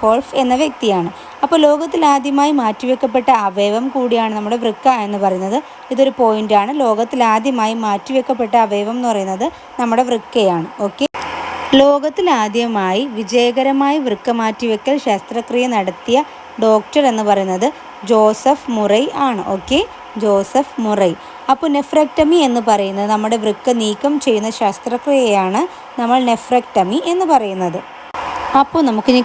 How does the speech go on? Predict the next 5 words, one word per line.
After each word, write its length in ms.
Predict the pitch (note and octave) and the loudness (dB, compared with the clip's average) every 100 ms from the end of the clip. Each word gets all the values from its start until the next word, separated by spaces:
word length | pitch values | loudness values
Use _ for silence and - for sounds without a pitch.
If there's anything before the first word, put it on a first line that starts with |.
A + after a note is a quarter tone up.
| B3 | 2
കുറച്ച് 260 | A#3 - B3 | 0 2 2
വൃക്കാരോഗങ്ങളെക്കുറിച്ച് 1200 | G#3+ - G#3+ G#3 G#3 G#3 G#3+ G#3+ A3 A#3 G#3 C4 | 2 2 2 2 0 -2 0 0 0 -2 -2 0
നോക്കാം 340 | G3 - F3 E3+ E3+ | 0 2 0 0 -2
ട്ടോ. 100 | G3+ E3 - - - - - - - - - | -2 -4 -14 -20 -18 -14 -12 -10 -10 -8 0
വൃക്കയിലോ 720 | - - - E4+ C#4 G#3+ F#3+ | 2 2 2 2 2 2 2